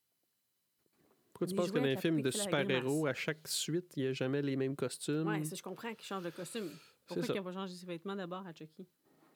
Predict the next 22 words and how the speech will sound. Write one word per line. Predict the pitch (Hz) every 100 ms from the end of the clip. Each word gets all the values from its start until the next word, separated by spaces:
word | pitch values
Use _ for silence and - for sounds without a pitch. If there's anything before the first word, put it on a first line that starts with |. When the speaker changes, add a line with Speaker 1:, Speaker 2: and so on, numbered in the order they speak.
| _ _ _ -
Speaker 1:
Sais-tu, | - - - - 202
moi ? | 220 196 - _ -
Speaker 2:
<laughs> | 160 - - 247 - 233 - 214 - 196 175 240 277 277 - - -
Deux | 180 202
point | 208 202
zéro. | 190 165 165 165 _ _ _ _ _ _ _ _ _ -
Speaker 1:
Je | - - - - - - - -
sais | 151
pas | 139
quoi | 123
Speaker 2:
Pauvre |
Speaker 1:
dire. | 131
Speaker 2:
Chucky. | 175 - 196 175 _ _ _ _ _
Pauvre | 302 311 -
Tommy. | 185 190 220 - _ _ _
Pauvre, | - 233 262 240 220 _ _
non, | 170 -
pas | - 202
Tommy. | 190 170 160 _ _
Pauvre | - 202 185 -
Andy. | 285 220 156 _ _ _ -
Speaker 1:
Ouais, | 123